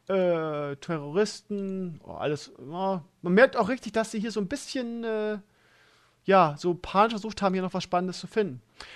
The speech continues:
Äh, ansonsten vielleicht nochmal, liebe Commu-, äh, liebe Community, die Computerspiele des Jahres. Aus meiner Sicht sehr interessant, für euch sicherlich auch. Aus Game-Test-Sicht, ähm, Cataclysm, muss man einfach so sagen. Ich hätte es ja nicht gedacht, aber das ist, äh, das Spiel, was ich in diesem Jahr am meisten ges-, äh, gespielt habe, jetzt drei Wochen,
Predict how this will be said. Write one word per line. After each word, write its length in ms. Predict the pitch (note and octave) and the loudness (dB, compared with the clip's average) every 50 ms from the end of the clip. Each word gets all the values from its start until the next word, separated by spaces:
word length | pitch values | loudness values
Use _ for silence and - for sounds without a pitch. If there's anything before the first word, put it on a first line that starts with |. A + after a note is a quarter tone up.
| - - | -8 4
Äh, 80 | - G3 | 10 12
ansonsten 480 | G#3+ A3+ A3+ G#3+ C#4 D#4+ F4+ - D4+ | 12 12 12 12 12 10 10 6 6
vielleicht 180 | - D4 D4 C#4 | 8 10 10 10
nochmal, 160 | D4 C#4 C4+ | 8 6 4
liebe 280 | B3 C4 B3+ B3+ A#3+ A3+ | 4 6 6 6 6 6
Commu-, 220 | - A#3+ A#3 A#3 | 4 0 2 2
äh, 160 | G3 G#3+ G#3 | 4 4 4
liebe 160 | G3+ G#3 G3+ | 4 2 0
Community, 340 | G3+ A3 A3 B3 A#3+ - A3+ | 0 0 0 0 0 -2 -2
die 100 | F#3 G#3+ | 0 0
Computerspiele 460 | G#3+ F#3+ A3+ D4+ F#4 - - B3 G#3 | 0 0 0 0 -2 0 4 4 6
des 160 | F3 F3 E3+ - | 6 6 4 4
Jahres. 440 | D3+ C3 D3 F3+ A#3 - - - | 4 6 6 4 2 0 -4 2
Aus 240 | - F#3 F#3+ - - | 4 4 4 4 2
meiner 220 | - F#3+ G#3 A3+ G#3+ | 4 4 4 4 2
Sicht 160 | G3+ F#3+ - | 0 -2 2
sehr 120 | A3 A#3+ | 2 2
interessant, 540 | C4+ C4 - F#3 - - E3+ F3+ A3 - - - | 2 2 -2 -2 0 2 2 2 0 -2 -8 -6
für 140 | - - F#3 | -2 2 4
euch 140 | E3 G3+ G3+ | 4 4 4
sicherlich 360 | G3 F3+ F#3 F3+ G3 F3 F3 | 2 -2 0 0 0 0 2
auch. 280 | C3 D3+ F3 G#3+ - - _ _ _ _ - _ _ _ _ _ _ _ _ _ _ _ _ - | 4 4 4 4 2 -2 _ _ _ _ -20 _ _ _ _ _ _ _ _ _ _ _ _ 6
Aus 260 | - F#3+ G3 F#3 - - | 10 10 10 10 10 8
Game-Test-Sicht, 880 | G#3 A#3 C#4 D4 - - F3 D#3 - - - E3 G3 C4+ - - - - - - - - - - - | 8 8 8 6 4 4 4 4 4 2 4 6 6 6 4 -2 -12 -16 -14 -14 -12 -12 -12 6 12
ähm, 520 | G#3+ A3+ A#3 A3+ A3+ A3+ A3+ A3+ A3+ A#3 - _ _ - | 12 12 12 12 12 12 8 0 -4 -8 -12 _ _ 2
Cataclysm, 480 | - G3 G#3+ A#3 A3 B3+ C#4 A3 F#3+ C#3+ | 4 4 4 6 4 4 4 4 2 2
muss 180 | D3 F#3 G3+ | 0 0 0
man 80 | - C#3 | 0 0
einfach 160 | G3 F#3 F#3+ | 0 -2 -2
so 120 | - - F#3 | -4 -4 -2
sagen. 480 | D#3+ F3 E3+ D#3+ F3 F#3 A3+ D4 C#4 - _ - - _ | 4 6 6 6 6 4 2 -4 -10 -16 _ -20 -16 _
Ich 60 | - | 0
hätte 100 | G3 G3 | 2 2
es 60 | - | 4
ja 80 | G#3+ G3 | 2 2
nicht 140 | G#3+ G#3+ | 2 0
gedacht, 400 | - F#3+ D3+ F3+ G3+ G#3+ - - | -2 4 4 6 4 4 2 -2
aber 180 | - F3+ F#3 F3 | 0 2 2 2
das 140 | F3 G3 - | 2 -2 -2
ist, 240 | - G3 - - - | -4 -8 -8 -6 -6
äh, 100 | E3+ E3 | -2 2
das 160 | F#3 F#3+ F#3+ | 2 0 2
Spiel, 140 | - G3+ F#3 | 0 -2 -2
was 120 | F#3 F#3 | -2 -2
ich 60 | F3 | -4
in 60 | E3 | -6
diesem 180 | E3 F#3 F#3+ F#3 | -6 -6 -2 2
Jahr 120 | G3 F3 | 2 2
am 60 | D3 D3 | 4 4
meisten 360 | D3+ E3 G3 G3 - - E3+ | 4 4 4 2 -2 -10 -10
ges-, 480 | E3 - - - F3 E3+ - D#3+ D#3 | -10 -10 -6 -6 -4 -2 -2 -2 -2
äh, 40 | D#3 | -2
gespielt 300 | D3+ D#3 - - G3 F#3+ | -2 -6 -6 -6 -4 -4
habe, 140 | A3+ F#3 E3 | -2 -2 -2
jetzt 100 | E3 - | -4 -4
drei 220 | - D#3 D3+ D3 | 0 2 2 4
Wochen, 340 | C#3+ F3 F#3+ - C4 C4 A#3+ | 4 2 0 -2 -6 -8 -10